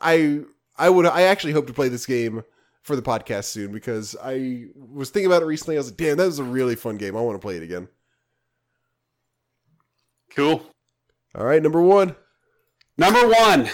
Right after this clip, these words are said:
Speaker 2: um, hopefully not a huge surprise, but Dino Crisis two. I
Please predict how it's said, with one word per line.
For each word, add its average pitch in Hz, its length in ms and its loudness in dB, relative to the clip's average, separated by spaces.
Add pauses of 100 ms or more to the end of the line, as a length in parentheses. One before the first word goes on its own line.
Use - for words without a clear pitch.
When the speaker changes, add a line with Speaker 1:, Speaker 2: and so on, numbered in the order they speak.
(220)
Speaker 2:
um, 151 520 2
hopefully 170 320 -2
not 143 80 0
a - 20 -2
huge 160 200 0
surprise, 156 500 0
but - 160 -12
Dino 202 200 -6
Crisis 175 460 -6
two. 113 340 -8 (280)
I 185 480 2